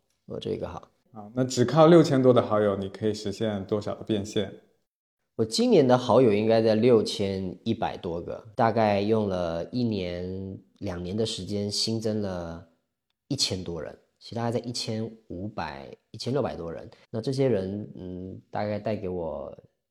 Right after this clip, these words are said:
Speaker 1: 反正有过七位数的收入。呃，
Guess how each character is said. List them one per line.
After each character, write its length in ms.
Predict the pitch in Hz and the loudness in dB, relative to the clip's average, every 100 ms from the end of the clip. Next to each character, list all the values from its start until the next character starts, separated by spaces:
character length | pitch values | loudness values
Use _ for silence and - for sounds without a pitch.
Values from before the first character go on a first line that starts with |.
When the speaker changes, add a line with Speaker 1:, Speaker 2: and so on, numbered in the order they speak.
| _ _ | _ _
Speaker 1:
反 140 | - 98 | -10 -2
正 100 | 131 | 0
有 160 | 107 | 0
过 200 | 87 160 | 2 4
七 240 | 120 - 139 | 4 4 6
位 100 | 135 | 6
数 180 | 135 113 | 4 0
的 120 | 107 | 2
收 160 | 117 | 4
入。 200 | 117 - - _ _ _ - | 4 0 -6 _ _ _ -10
呃， 220 | 82 | -10